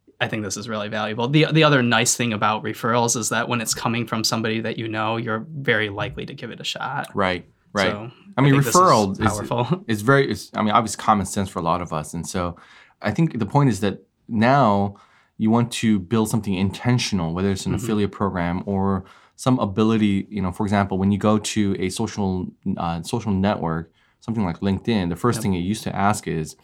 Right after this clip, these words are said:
Speaker 2: "Would you like to connect your Gmail account with
Speaker 1: Yeah.
Speaker 2: your, with your LinkedIn account?" Which when, when you do that and you're giving the permission to go, kind of essentially go through your contact list, they're sending out and spamming all <laughs> your contacts for
Speaker 1: Yeah.
Speaker 2: you.
Speaker 1: <laughs>
Speaker 2: It's part of how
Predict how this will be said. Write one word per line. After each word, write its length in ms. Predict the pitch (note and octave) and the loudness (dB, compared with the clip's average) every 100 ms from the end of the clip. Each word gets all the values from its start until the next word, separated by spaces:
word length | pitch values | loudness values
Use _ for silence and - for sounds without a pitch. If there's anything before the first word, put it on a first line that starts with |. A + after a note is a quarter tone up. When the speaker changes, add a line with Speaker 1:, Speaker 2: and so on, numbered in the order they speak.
| _ _ _ | _ _ _
Speaker 2:
"Would 140 | G2 F#2+ | -8 -2
you 80 | F#2 | -2
like 180 | F2+ - | -2 -4
to 80 | - _ _ | -8 _ _
connect 420 | - G2+ F#2 - | -2 0 0 -2
your 140 | F2+ F2 - - | -6 -6 -8 -4
Gmail 480 | A2 A2+ G#2+ E2+ | 2 4 2 0
account 380 | E2 - D#2+ - | -4 -4 -4 -4
with 180 | - F2 | -4 -4
Speaker 1:
Yeah. 140 | - F#2 | -4 -2
Speaker 2:
your, 320 | F2 E2 D#2+ _ - _ - | 0 -2 -4 _ -20 _ -12
with 140 | F#2 | -6
your 100 | F#2 | -4
LinkedIn 320 | F#2 F#2 F2+ | -2 -4 -6
account?" 320 | F2 - G#2+ | -4 -2 -2
Which 200 | F2 - G2+ | -4 -6 -4
when, 120 | G2 G2 | -2 -2
when 100 | F2+ | -4
you 100 | E2+ C3+ | -2 0
do 40 | E3+ | 0
that 120 | G#2+ | 0
and 80 | F2 | -2
you're 120 | F#2 G2 | -2 -2
giving 140 | F#2+ | -2
the 60 | F2 | 0
permission 320 | G2+ G2 A2 E2+ | 0 0 0 -4
to 140 | F2+ | -6
go, 140 | E2 - - | -8 -10 -8
kind 180 | - E2 | -8 -6
of 40 | |
essentially 280 | - G2+ F2+ | -2 -4 -4
go 140 | F#2 F2+ | -6 -6
through 180 | - E2+ | -6 -12
your 80 | - - | -4 -2
contact 300 | G#2 F#2 - | -2 -4 -8
list, 280 | C2 D#2 - _ _ _ - | -10 -10 -14 _ _ _ 0
they're 100 | D3 - | 2 2
sending 260 | C3 F#2+ G2 | 2 4 4
out 200 | F#2+ F2 | 2 2
and 80 | - | -6
spamming 460 | - A2 G#2 F2+ | -4 -2 0 0
all 140 | F#2 F2+ | -2 2
<laughs> 60 | A2 | 2
your 100 | - | 2
contacts 480 | - G#2 - A2+ | 2 2 0 -8
for 200 | - A#2 A2 | -2 2 2
Speaker 1:
Yeah. 60 | F2+ | 0
Speaker 2:
you. 60 | - - - | -6 -14 -6
Speaker 1:
<laughs> 180 | D3 - | -6 -4
Speaker 2:
It's 180 | D#3 - | -8 -8
part 260 | - D#3 | 2 2
of 80 | D3+ | 2
how 320 | - G#2+ G#2 | 4 4 4